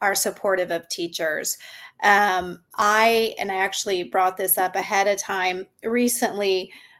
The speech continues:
uh, became a big fan of James Clear. He wrote the Atomic Habits book. And, uh, I can't believe I don't have this quote memorized 'cause I, I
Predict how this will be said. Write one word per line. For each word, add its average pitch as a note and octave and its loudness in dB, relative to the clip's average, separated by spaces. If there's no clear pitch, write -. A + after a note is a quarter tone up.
uh, F3 0
became G3 -2
a F#3 -2
big F#3+ -4
fan F#3 0
of E3+ -8
James F3+ -2
Clear. G3+ 0
He A3 -4
wrote F#3+ 2
the F#3 0
Atomic F#3 -2
Habits F#3+ -2
book. A3+ 4
And, G3+ 2
uh, G3 0
I A3 4
can't C4+ 4
believe A3+ 4
I G#3 6
don't F#3+ 2
have G3+ 0
this F#3 -2
quote F#3+ 0
memorized F#3+ 2
'cause G3+ -4
I, F#3+ 4
I F#3+ -2